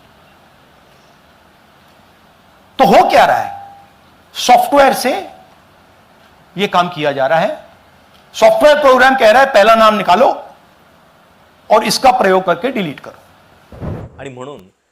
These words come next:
Speaker 2: राहुल गांधींनी पुन्हा एकदा निवडणूक आयोगावरती, अ,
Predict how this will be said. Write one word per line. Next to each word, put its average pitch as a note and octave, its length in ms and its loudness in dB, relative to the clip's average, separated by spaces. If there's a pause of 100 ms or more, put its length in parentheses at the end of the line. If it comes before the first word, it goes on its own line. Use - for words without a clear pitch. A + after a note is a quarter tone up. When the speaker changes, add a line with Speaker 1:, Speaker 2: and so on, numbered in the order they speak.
(180)
Speaker 2:
राहुल G#2 340 -16
गांधींनी A#2 520 -16
पुन्हा B2+ 500 -12
एकदा E3 340 -8
निवडणूक C3+ 460 -16
आयोगावरती, A#2 800 -16 (460)
अ, G2+ 60 -20